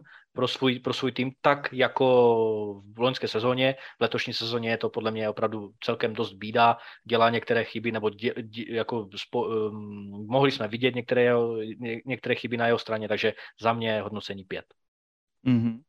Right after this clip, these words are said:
Speaker 2: No ja som, ja som u neho tiež rozmýšľal nad peťkou, ale, no, vzhľadom na, o, nejaké posledné udalosti, ako napríklad, mm, výhra v treťom tréningu <laughs> v Maďarsku
Speaker 1: No.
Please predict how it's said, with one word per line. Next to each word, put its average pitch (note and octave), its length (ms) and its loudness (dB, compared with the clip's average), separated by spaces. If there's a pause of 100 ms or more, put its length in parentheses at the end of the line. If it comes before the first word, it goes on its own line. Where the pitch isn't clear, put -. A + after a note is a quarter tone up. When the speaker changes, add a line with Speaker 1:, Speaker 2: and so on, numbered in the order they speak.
(340)
Speaker 2:
No G3+ 160 8
ja - 0 -
som, G#3 320 8
ja F#3 160 8
som F3+ 160 8
u F3+ 80 8
neho D3+ 160 10
tiež G#2+ 240 4
rozmýšľal G2+ 640 4
nad - 160 -4
peťkou, - 480 4
ale, G2 400 6
no, G#2 560 2
vzhľadom C3+ 480 6
na, A#2 320 8 (240)
o, G#2 480 2
nejaké G#2+ 400 0
posledné A#2 480 4
udalosti, A#2+ 800 6
ako G#2 320 -2
napríklad, G#2 560 0 (400)
mm, A2 240 -2
výhra A2 320 2
v - 80 -18
treťom G#2 400 -4
tréningu A#2+ 480 2
<laughs> G#3+ 240 8
v - 0 -
Maďarsku E3+ 640 8
Speaker 1:
No. D4 420 4